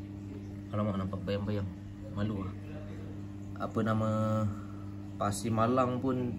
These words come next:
tebal. Ikan ni saya tak pernah train, baru sampai empat hari lepas. Saya bi-, saya campak bakaran, saya biar sebab tak sempat pun nak layan dia. Tapi tiba-tiba hari ni dia keluar macam ni.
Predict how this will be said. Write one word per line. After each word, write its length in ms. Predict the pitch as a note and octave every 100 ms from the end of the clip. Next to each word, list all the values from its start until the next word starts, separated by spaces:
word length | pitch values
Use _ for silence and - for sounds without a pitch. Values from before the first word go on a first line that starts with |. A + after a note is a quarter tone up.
| - -
tebal. 560 | A2 A2 C#3+ D3+ D#3+ D#3 - - - - - - - - - -
Ikan 320 | A2 A2 D3 D3+
ni 80 |
saya 160 | C#3+ C#3+
tak 160 | C3 D3+
pernah 160 | C#3+ C#3
train, 320 | D#3 D3 G#2+
baru 320 | G2 A2+ B2+
sampai 640 | A#2+ C3 B2+ - C3+ B2+ B2
empat 180 | - A#2+
hari 220 | B2+ B2+
lepas. 560 | B2 A2+ G2 - - - - - - - - - - -
Saya 160 | A2+ A#2
bi-, 160 | G#2+
saya 320 | - F#2 A#2+ A#2+
campak 240 | A#2+ C3 A#2+
bakaran, 320 | B2 D3+ E3
saya 160 | D3+ C3+
biar 320 | A#2 A2 F#2
sebab 240 | G2 A2
tak 160 | A2 A#2
sempat 240 | C#3 A#2+
pun 160 | G2+ G2+
nak 80 | G2+
layan 240 | G#2 F#2+
dia. 160 | F2+ F#2 - - - - - - -
Tapi 240 | A2+ C3+
tiba-tiba 400 | C3+ B2+ C3+ C#3
hari 80 | C3+
ni 160 | C3+ D3
dia 160 | B2
keluar 400 | A#2 G#2 F#2 F2+
macam 240 | F#2 G2 F#2+
ni. 160 | F#2